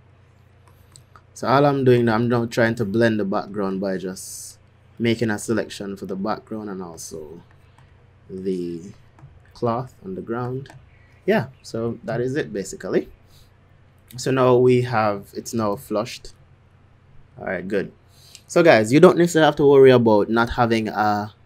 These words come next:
a paper come right down on the ground. If you have sheet, just use your sheet. All right. So the next thing I'm gonna do now is frequency separation. So I'm gonna come up to the top here. I'm gonna click the frequency separation action.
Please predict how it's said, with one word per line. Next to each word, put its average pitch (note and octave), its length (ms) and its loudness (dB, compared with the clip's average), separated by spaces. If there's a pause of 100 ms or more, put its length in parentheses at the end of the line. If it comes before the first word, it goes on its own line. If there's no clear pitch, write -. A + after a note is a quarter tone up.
(380)
a G#2+ 120 -2
paper A2+ 500 2
come G2+ 260 -2
right G2 320 2
down G#2 220 0
on G2 140 -2
the G2 60 0
ground. F#2 460 -2
If C3 160 -2
you C#3 100 6
have C3+ 220 6
sheet, - 360 -2
just B2 260 -2
use A2+ 200 -4
your F#2+ 140 2
sheet. - 400 -10 (380)
All G2+ 80 -10
right. C3+ 240 -2 (160)
So C#3 140 2
the B2+ 60 6
next C#3+ 140 0
thing D3 80 0
I'm D3+ 60 2
gonna D3 140 0
do A#2 180 4
now G2+ 200 0
is G2+ 140 -2
frequency C#3 340 2
separation. F2 640 0
So A#2+ 160 0
I'm B2 160 0
gonna D#3+ 160 -2
come D3+ 160 -4
up C3 80 -8
to A2+ 80 -4
the G#2 80 -4
top G#2 240 -4
here. A2 180 -2
I'm G#2 140 -6
gonna G2 160 -8
click - 200 -10
the F#2 80 -12
frequency C3+ 420 -2
separation G2 500 -4
action. A2 480 -8